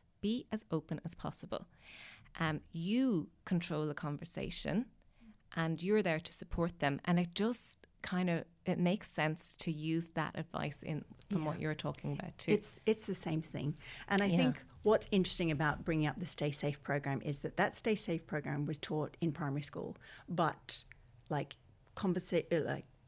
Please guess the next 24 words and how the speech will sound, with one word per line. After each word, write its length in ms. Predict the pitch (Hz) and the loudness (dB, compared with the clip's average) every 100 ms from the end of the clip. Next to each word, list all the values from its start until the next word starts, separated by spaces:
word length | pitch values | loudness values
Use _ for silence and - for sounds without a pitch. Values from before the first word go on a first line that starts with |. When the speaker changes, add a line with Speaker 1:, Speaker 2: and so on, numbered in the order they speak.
| - | -2
Speaker 2:
it 140 | - 170 | 0 4
wasn't, 340 | 185 139 - 175 | 4 2 -4 -2
you 120 | 180 | 4
weren't 260 | 185 165 - | 4 4 2
taught 300 | - 147 - | -2 -4 -4
about 360 | 151 147 127 | -2 -2 -2
genitals 520 | - 185 175 - 170 165 | 2 4 4 0 0 2
and 80 | |
other 120 | 160 147 | 0 0
things 280 | 165 147 - | -2 -2 2
in 160 | 175 | 2
just 240 | 165 175 175 | 4 0 4
a 60 | |
normal 580 | 165 165 160 160 156 160 - | 6 6 4 2 0 -2 -2
everyday 340 | 156 156 151 | 0 2 0
way. 140 | 156 175 | 2 2
You 140 | 151 | 2
were 100 | 165 | 0
taught 280 | - 202 226 | -4 -2 0
about 260 | 170 151 | 0 -2
it 200 | 160 - - - - - - | -2 -6 -10 -20 -20 -20 -6
from 180 | 196 175 | 2 4
the 80 | |
perspective 640 | 180 - - - - 165 | 4 0 0 -2 0 -2